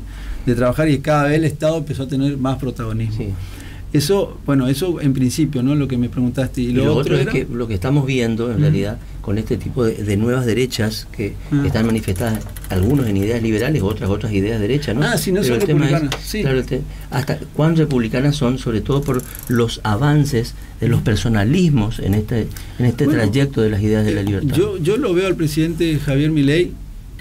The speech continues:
Speaker 1: primero, demócrata, claramente, y, de, y un, y un republicano. Por ahí de, eh, la, yo escucho comen-, eh, eh, comentarios. Eh, eh, el presidente ganó las elecciones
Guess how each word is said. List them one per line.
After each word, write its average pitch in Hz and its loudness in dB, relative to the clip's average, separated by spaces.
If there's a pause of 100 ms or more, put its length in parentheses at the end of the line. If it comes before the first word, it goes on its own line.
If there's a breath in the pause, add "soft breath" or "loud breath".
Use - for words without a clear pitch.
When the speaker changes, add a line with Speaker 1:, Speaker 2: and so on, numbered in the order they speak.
(180)
Speaker 1:
primero, 175 2
demócrata, 156 0 (320)
claramente, 139 2 (500)
y, 143 2
de, 127 2
y 139 4
un, 135 2
y 135 4
un 135 2
republicano. 127 -2 (360 loud breath)
Por 156 4
ahí 180 2
de, 170 0
eh, 139 2
la, 139 0
yo 151 0
escucho 165 -2
comen-, 147 2
eh, 131 -2 (200)
eh, 123 0
comentarios. 139 0 (140)
Eh, 190 -8
eh, 160 0 (100)
el 147 0
presidente 196 0
ganó 170 0
las 190 2
elecciones 175 0